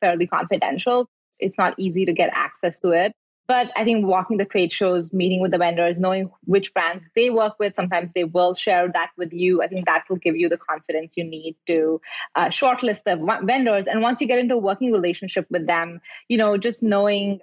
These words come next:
how are they progressing against the milestones? Are they able to develop the formula that you need? I think those are things that you will learn.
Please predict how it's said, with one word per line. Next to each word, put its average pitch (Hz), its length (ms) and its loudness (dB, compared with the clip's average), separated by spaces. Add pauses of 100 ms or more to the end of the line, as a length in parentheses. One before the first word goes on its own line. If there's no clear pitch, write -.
how 240 180 2
are 233 100 2
they 226 140 0 (180)
progressing 175 520 -2
against 170 260 -2
the 175 80 -4
milestones? 214 640 0
Are 165 100 2
they 170 120 -2
able 165 160 -2
to 170 100 -12
develop 185 440 0
the 240 80 -8
formula 208 440 0
that 202 180 0
you 202 240 2
need? 190 440 0
I - 100 2
think 185 200 -6
those 175 180 2
are 175 60 0
things 180 240 -6
that 170 160 -2
you 165 120 0
will 160 400 2
learn. 160 300 -4